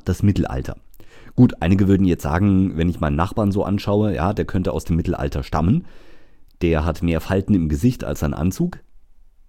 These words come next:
Aber übrigens wurde das Mittelalter erst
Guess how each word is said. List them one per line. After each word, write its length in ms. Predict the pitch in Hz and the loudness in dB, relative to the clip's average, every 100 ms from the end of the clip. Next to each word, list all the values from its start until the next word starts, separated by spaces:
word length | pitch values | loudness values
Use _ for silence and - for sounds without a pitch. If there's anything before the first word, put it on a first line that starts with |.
| - - - | -20 -20 -4
Aber 160 | 104 120 | 0 2
übrigens 560 | 175 190 170 170 - - | 4 4 4 0 -4 -6
wurde 320 | 98 151 135 | 0 2 2
das 220 | 110 - | 0 0
Mittelalter 500 | 113 113 - 98 113 | 0 0 -2 -4 -2
erst 340 | 101 95 - | -2 -4 -6